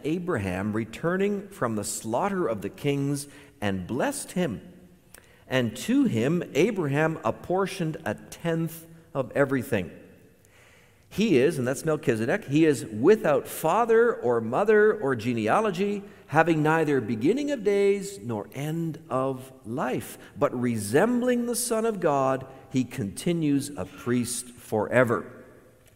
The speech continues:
Let's just unpack this a little bit. Melchizedek is unique in his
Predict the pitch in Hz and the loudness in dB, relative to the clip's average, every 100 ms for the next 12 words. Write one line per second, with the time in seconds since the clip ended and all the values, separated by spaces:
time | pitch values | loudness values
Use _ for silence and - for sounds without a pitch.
0 | _ _ _ _ - - - - - - | _ _ _ _ -20 -20 -20 -20 -20 -20
1 | - - - - _ _ _ _ _ - | -20 -20 -20 -20 _ _ _ _ _ -4
2 | 147 165 165 151 - 196 196 165 - 131 | -2 0 0 -2 0 -2 0 -2 0 0
3 | 123 101 - - 110 139 143 - 254 233 | 2 0 -4 -6 0 0 0 2 2 2
4 | 104 107 185 - - - - - 139 123 | 2 0 0 -10 -20 -20 -20 -4 -2 -2
5 | - 143 113 127 180 240 - - - - | -4 -8 -2 0 0 0 -2 -10 -20 -20
6 | - - _ _ 120 117 113 98 - | -20 -20 _ _ -2 0 0 -2 -10